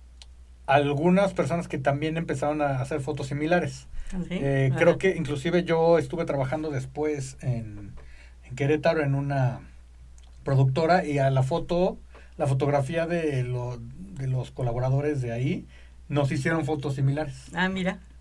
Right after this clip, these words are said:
Speaker 1: Dije, "Esto ya lo vi".
Speaker 2: Sí, ya, ya,
Speaker 1: <laughs> "Esto
Speaker 2: ya.
Speaker 1: yo
Speaker 2: No,
Speaker 1: ya
Speaker 2: es
Speaker 1: lo
Speaker 2: que
Speaker 1: vi".
Speaker 2: nadie ha inventado el hilo negro, ¿eh? Todos
Speaker 1: Sí,
Speaker 2: ya
Speaker 1: no, y cada quien, este,
Speaker 2: interpretamos lo que hay, pero la información está ahí.
Speaker 1: consejos, o sea, consejos e ideas para lograr buenas imágenes. A, a tanto en general, a alguien,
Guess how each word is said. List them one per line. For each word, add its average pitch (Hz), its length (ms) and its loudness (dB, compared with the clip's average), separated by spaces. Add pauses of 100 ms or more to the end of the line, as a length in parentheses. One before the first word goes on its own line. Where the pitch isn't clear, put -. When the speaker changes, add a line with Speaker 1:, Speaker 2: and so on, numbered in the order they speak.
Speaker 1:
Dije, 131 400 0
"Esto - 240 -14
ya 95 160 -12
lo 113 100 -8
vi". 233 300 -2 (240)
Speaker 2:
Sí, - 140 2
ya, - 160 8
ya, 180 80 -2
Speaker 1:
<laughs> - 20 -2
"Esto 185 180 6
Speaker 2:
ya. 180 100 4
Speaker 1:
yo 220 80 2
Speaker 2:
No, 254 100 4
Speaker 1:
ya - 80 6
Speaker 2:
es - 60 2
Speaker 1:
lo 302 100 2
Speaker 2:
que 262 60 6
Speaker 1:
vi". 247 40 6
Speaker 2:
nadie 262 260 6
ha 254 40 6
inventado 196 420 2
el 196 100 0
hilo 180 180 2
negro, 151 380 -2
¿eh? 190 140 -8 (840)
Todos 214 540 0
Speaker 1:
Sí, 196 60 -4
Speaker 2:
ya 160 80 0
Speaker 1:
no, 208 160 10
y 139 120 6
cada 147 240 12
quien, 156 240 4
este, 131 440 0
Speaker 2:
interpretamos 180 720 -2
lo 190 120 -2
que 175 160 -2
hay, 156 180 -6
pero 160 160 -2
la 170 80 -2
información 180 540 -4
está 180 200 -10
ahí. 135 200 -12 (760)
Speaker 1:
consejos, 151 800 0
o 131 80 -8
sea, 139 540 8 (580)
consejos 175 380 2
e 180 40 4
ideas 156 260 0
para 139 160 2
lograr 135 380 4
buenas 139 400 0
imágenes. - 640 -10
A, 139 340 2
a 175 100 -2
tanto 151 480 4
en 131 60 -2
general, 170 420 4
a 156 40 0
alguien, 156 360 -4